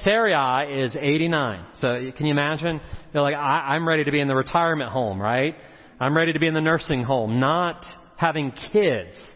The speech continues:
That's for when you're young, not when you're pushing ninety and pushing a hundred. But God <laughs> shows up and says, "You're gonna have kids." <laughs> So, all right.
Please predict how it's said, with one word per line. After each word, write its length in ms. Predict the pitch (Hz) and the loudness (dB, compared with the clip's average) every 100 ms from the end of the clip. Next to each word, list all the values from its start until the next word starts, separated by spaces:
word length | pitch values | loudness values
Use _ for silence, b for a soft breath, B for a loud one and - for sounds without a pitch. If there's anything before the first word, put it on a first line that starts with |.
| B B B | B B B
That's 220 | 139 160 | -4 -2
for 140 | - 170 | -2 0
when 160 | 165 | 2
you're 140 | 156 156 | 0 0
young, 400 | 139 175 143 135 | 2 2 2 0
not 240 | 143 170 | 0 0
when 120 | 147 139 | -2 0
you're 160 | 139 | 0
pushing 420 | 135 156 - 135 | 0 -2 -2 0
ninety 340 | 123 139 151 143 | 0 2 0 0
and 80 | 123 | -2
pushing 300 | 139 147 123 | -4 -4 -4
a 60 | |
hundred. 420 | 107 175 151 110 - B B B B B B | -4 -4 -4 -6 -10 B B B B B B
But 120 | 135 | 0
God 220 | 131 151 - | 2 0 -2
<laughs> 80 | 156 | 0
shows 240 | 196 - | 0 2
up 180 | 185 160 | 0 -2
and 140 | 147 | -4
says, 220 | 156 139 123 | -2 0 0
"You're 120 | 123 | 0
gonna 120 | 143 | 2
have 220 | 151 147 - | 0 -2 0
kids." 400 | 175 123 98 - | 0 0 -2 -10
<laughs> 80 | - | -4
So, 80 | 156 | -2
all 260 | 135 123 | -2 0
right. 260 | 117 139 196 | 2 0 -2